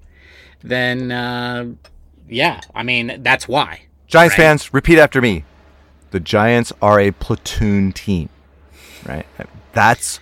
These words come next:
Speaker 2: who they are. That is their identity. That is what they do at their core. And they will put the best person who in, in that situation up to bat,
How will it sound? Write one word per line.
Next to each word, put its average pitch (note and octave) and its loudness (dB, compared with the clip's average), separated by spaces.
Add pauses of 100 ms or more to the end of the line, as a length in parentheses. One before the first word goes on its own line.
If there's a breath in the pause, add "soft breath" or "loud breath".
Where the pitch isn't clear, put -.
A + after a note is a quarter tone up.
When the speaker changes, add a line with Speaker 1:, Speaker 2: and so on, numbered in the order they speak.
(120)
Speaker 2:
who C3+ -4
they B2 4
are. G2+ 6
That G#2 2
is C3+ 2
their C#3 6
identity. B2 2
That G#2+ -2
is A2+ -4
what A2 2
they C#3+ 0
do B2+ 0
at A#2 0
their A2 2
core. F#2 2 (680 loud breath)
And A2 0
they A2 2
will C#3 0
put - -2
the G#2+ -4
best - -2 (800)
person C3 -2 (400)
who A2 -2 (220)
in, C3+ -2
in C#3 0
that B2+ 2
situation A2+ 0
up - -4
to G2 -10
bat, F2+ 0